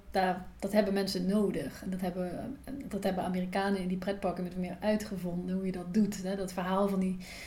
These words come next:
van die cowboys en de indianen is natuurlijk een heel mooi verhaaltje over Amerika, wat,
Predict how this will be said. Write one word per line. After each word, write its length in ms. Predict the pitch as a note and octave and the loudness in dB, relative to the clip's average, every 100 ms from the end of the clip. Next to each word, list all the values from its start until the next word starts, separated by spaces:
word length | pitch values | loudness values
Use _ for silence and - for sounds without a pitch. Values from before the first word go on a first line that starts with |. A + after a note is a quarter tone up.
| - - | -14 -8
van 120 | F#3+ | -4
die 140 | F#3 | -2
cowboys 460 | F#3 F#3 F#3 F3+ F3+ | 4 6 6 4 2
en 80 | F3+ | 2
de 140 | F#3 | 2
indianen 520 | F#3 F#3 F3+ F#3+ F3+ | 2 2 2 0 0
is 120 | F3+ - | -2 -6
natuurlijk 260 | - G3 | -8 -4
een 140 | F#3 F#3 | -2 0
heel 140 | F#3+ | 2
mooi 460 | F#3 F#3+ G3+ F#3+ F#3 | 4 6 6 4 0
verhaaltje 500 | F3 F#3 G3 G3 G3+ | -2 -2 -2 -4 -6
over 160 | F#3 | -4
Amerika, 520 | - G3 G3 F#3+ G3 F#3+ | -4 -2 -2 -4 -4 -6
wat, 240 | F#3+ | -10